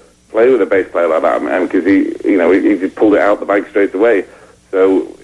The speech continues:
again, it's another live cut that we did just in the studio on, on,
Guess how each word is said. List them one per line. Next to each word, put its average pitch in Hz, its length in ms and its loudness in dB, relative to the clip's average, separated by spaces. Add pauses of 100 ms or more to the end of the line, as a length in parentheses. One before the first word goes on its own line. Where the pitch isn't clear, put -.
(140)
again, 113 300 2
it's 110 140 -2
another 107 280 2
live 107 340 0
cut - 280 0
that - 120 0
we - 100 2
did - 240 0
just 92 200 -10
in 107 160 0
the 110 120 0
studio 101 440 2
on, 104 200 0
on, 101 240 0